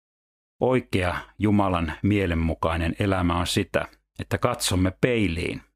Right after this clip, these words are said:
Niin kuin peiliin katsoessa me näemme, jos vaikka hiukset ovat sekaisin, niin kampaamme tai harjaamme hiuksemme kuntoon. Samalla tavalla, kun katsomme Jumalan sanaa, tulisi meidän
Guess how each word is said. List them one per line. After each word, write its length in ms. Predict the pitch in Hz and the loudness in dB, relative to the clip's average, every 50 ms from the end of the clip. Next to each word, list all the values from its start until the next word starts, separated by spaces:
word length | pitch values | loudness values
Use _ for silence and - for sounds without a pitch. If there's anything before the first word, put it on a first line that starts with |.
| _ _ _ _ _ _ _ _ _ _ - | _ _ _ _ _ _ _ _ _ _ -2
Niin 200 | 104 101 101 95 | 0 2 2 2
kuin 220 | - 95 87 87 - | 0 0 0 0 2
peiliin 420 | - 120 117 113 107 101 98 95 | 2 2 2 4 2 2 2 2
katsoessa 640 | - 101 95 - - - 107 90 90 - - 110 95 | 0 0 -2 -2 0 0 2 2 2 0 0 2 2
me 100 | 95 95 | 4 4
näemme, 460 | 101 110 110 104 95 87 85 85 82 | 4 4 2 2 2 2 0 0 0
jos 300 | 85 82 - - - - _ _ _ _ - | -2 -2 -4 -4 -8 -10 _ _ _ _ -4
vaikka 320 | - 101 92 - - - 87 | -2 -2 -2 -2 -2 -2 2
hiukset 540 | 98 113 110 95 - - - 92 - - - | 2 2 2 2 0 -2 -4 -4 -4 -2 -2
ovat 280 | 90 85 92 90 - | 0 0 0 -2 -2
sekaisin, 680 | - - 135 120 - - - 87 87 - - - - - - _ _ _ _ _ _ _ - | -2 0 0 -2 0 -2 -2 -2 0 -4 -4 -6 -6 -8 -10 _ _ _ _ _ _ _ -2
niin 320 | 107 107 101 95 92 85 76 - - - | 0 2 2 2 0 0 -2 -6 -4 -2
kampaamme 560 | 110 104 104 95 87 - 90 87 90 87 85 | 0 2 2 2 2 0 0 2 2 0 0
tai 200 | - - 87 82 | 0 -2 -2 0
harjaamme 520 | 95 101 104 104 90 85 82 87 87 87 | 0 0 0 0 -2 -2 -2 0 0 2
hiuksemme 640 | 90 98 90 85 - - - 76 - 82 - - - _ - _ _ _ - | 2 2 0 0 -2 -2 -4 -2 -2 -4 -6 -6 -8 _ -20 _ _ _ -2
kuntoon. 520 | - 117 113 104 87 - - - - - - - - _ _ _ _ _ _ - | 0 2 2 2 0 0 -2 -4 -4 -4 -6 -10 -16 _ _ _ _ _ _ -2
Samalla 440 | - 131 117 113 104 90 82 82 - - | 0 2 2 4 2 2 2 0 0 0
tavalla, 480 | - 92 87 90 90 85 82 80 80 - _ _ _ _ _ - | -2 0 0 0 0 2 0 -2 -2 -6 _ _ _ _ _ -18
kun 100 | - - | -6 -2
katsomme 440 | 110 110 110 - - - 92 95 98 | 0 0 0 0 -2 0 2 2 2
Jumalan 460 | 95 110 110 107 98 92 87 85 90 | 2 4 4 4 4 2 0 0 -2
sanaa, 520 | - - 95 92 95 87 85 80 78 - _ - _ _ - | 0 2 2 2 4 2 2 0 -4 -6 _ -20 _ _ -2
tulisi 320 | - 104 95 92 - - 80 | -2 0 0 0 0 0 -2
meidän 520 | 87 92 90 87 85 85 85 85 87 - | 0 0 0 0 0 -2 -4 -4 -6 -10